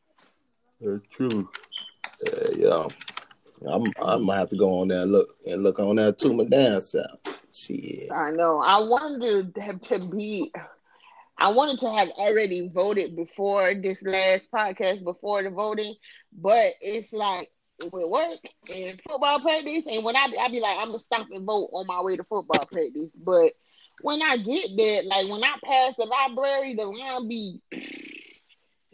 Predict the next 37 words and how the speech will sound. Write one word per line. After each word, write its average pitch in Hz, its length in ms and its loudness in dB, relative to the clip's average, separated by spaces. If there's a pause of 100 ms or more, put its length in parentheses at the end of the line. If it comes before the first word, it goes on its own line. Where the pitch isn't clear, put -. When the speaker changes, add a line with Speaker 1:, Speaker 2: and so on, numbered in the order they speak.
(200)
Speaker 1:
Yeah. - 480 0
Speaker 2:
in - 80 -4
it. - 260 -8
I 233 280 4
be 208 120 -6
like, 156 260 -6
"Man." 180 1040 -6 (300)
So 220 640 2
this, 269 280 -2 (180)
I'm 233 280 2
a, 214 200 -6 (600)
most 220 400 0
likely, 226 580 0
I'm 180 200 -2
gonna 175 140 -6
go. 196 240 2
Hopefully, 196 420 -2
the 165 100 -4
line 175 360 -4
not 160 200 -2
long 165 260 -2
at 156 140 2
the 147 180 -8
end 185 120 -4
of 190 60 -2
the 202 120 4
day, 208 280 2 (340)
and 170 120 -6
I'm 185 100 0
gonna 180 120 -6
go 185 240 0
after 180 240 0
my 170 180 -4
son's 156 520 -6
game 160 360 -2
on 143 160 -6
Saturday. 104 520 -8